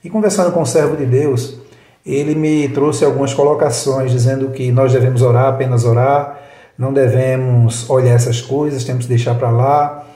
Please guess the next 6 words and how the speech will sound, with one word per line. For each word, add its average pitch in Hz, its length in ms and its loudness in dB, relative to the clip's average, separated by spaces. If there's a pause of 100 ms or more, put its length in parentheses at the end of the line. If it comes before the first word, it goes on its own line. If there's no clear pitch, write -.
(320)
porque 123 840 0
Deus 123 220 2
é - 60 2
quem 127 120 -2
resolve. 120 480 2
Sim, 143 440 -4